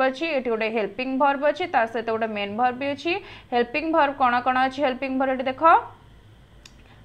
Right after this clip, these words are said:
ଆର୍ ଅଛି, ଆଉ ଗୋଟେ ଇଜ୍ ଅଛି, ମେନ୍ ଭର୍ବ ଅଛି, ବୋଥରେ ୱେଟିଂ। ତାହେଲେ ଆମେ ଜାଣିଛେ ୱିଟା ହେଉଛି ଆମର ଗୋଟେ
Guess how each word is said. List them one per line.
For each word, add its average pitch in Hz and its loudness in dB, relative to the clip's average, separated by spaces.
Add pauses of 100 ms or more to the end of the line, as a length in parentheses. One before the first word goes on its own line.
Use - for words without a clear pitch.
(160)
ଆର୍ 247 8
ଅଛି, 370 6
ଆଉ 302 10
ଗୋଟେ 247 6
ଇଜ୍ 226 0
ଅଛି, 190 -2
ମେନ୍ 226 -2
ଭର୍ବ 226 4
ଅଛି, 370 0
ବୋଥରେ 220 0
ୱେଟିଂ। 190 0 (380)
ତାହେଲେ 240 4
ଆମେ 254 4
ଜାଣିଛେ 277 2
ୱିଟା 269 4
ହେଉଛି 294 6
ଆମର 277 2
ଗୋଟେ 277 4